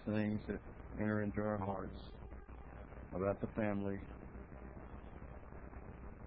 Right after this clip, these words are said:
We stand before You this time, Father, privileged to be able to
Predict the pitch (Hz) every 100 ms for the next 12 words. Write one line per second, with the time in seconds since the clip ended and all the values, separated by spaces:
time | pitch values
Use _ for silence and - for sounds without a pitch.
0 | - - 101 - 131 123 107 127 123 117
1 | 120 113 117 - 117 113 107 113 110 107
2 | 107 - - - - - - - - -
3 | - - - - - - - - - -
4 | - - - - 127 104 101 98 - 92
5 | 110 107 107 107 104 107